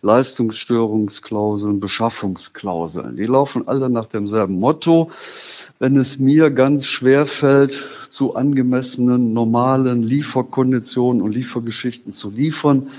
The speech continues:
dann bin ich an meine, äh, Zusagen nicht gebunden.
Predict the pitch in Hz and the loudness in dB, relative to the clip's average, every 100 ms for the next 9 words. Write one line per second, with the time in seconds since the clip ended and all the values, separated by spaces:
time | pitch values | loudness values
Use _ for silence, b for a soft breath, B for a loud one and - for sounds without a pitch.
0 | B B B B _ 127 123 117 131 123 | B B B B _ 2 2 4 4 4
1 | 120 110 110 113 113 113 104 B B - | 2 0 2 2 2 2 0 B B -12
2 | - 101 107 - 123 120 110 110 104 101 | -6 -4 -4 -4 -6 -4 2 2 2 -2
3 | 101 - - 87 123 175 185 196 208 | -6 -10 -12 0 4 6 6 6 4